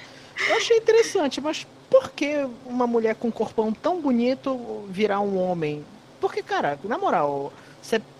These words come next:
C P F tá aqui, ó, C P F tá aqui. É, bora admitir, homem é f-, homem é feio.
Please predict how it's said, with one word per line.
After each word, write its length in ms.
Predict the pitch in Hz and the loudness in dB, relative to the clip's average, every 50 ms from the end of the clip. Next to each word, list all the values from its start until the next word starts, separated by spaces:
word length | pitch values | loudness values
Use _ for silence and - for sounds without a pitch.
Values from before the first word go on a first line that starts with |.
| - - - | -20 -20 -10
C 120 | - 208 | -8 -6
P 120 | 180 - 226 | -4 -2 -2
F 200 | 247 254 - - | -2 -2 -2 -2
tá 80 | 233 | -2
aqui, 220 | 208 - - 262 240 | -2 -2 0 0 2
ó, 140 | 185 139 | 2 2
C 120 | 139 - 175 | 0 -2 -4
P 120 | - 226 | 0 2
F 180 | 214 202 - - | 2 2 2 0
tá 60 | 277 | -4
aqui. 240 | 269 - - 151 147 - - - - - | -2 -2 -4 -8 -8 -10 -14 -20 -18 -12
É, 220 | - 349 320 190 147 | -6 -2 0 0 2
bora 200 | 143 170 202 302 | 2 2 0 2
admitir, 440 | 339 359 381 403 392 - - - 190 | 0 0 0 0 0 0 0 2 2
homem 220 | 175 180 214 262 | 2 4 4 2
é 40 | 254 | 2
f-, 140 | - - - - - - - - - - - - - - - - - - | 0 -4 -16 -16 -18 -18 -20 -20 -20 -20 -20 -20 -20 -20 -20 -20 -12 -4
homem 340 | - 175 190 233 294 349 359 | 2 4 6 6 6 4 2
é 40 | 392 | 2
feio. 460 | - - 247 220 202 185 151 135 139 | 2 4 4 4 4 4 0 -2 -4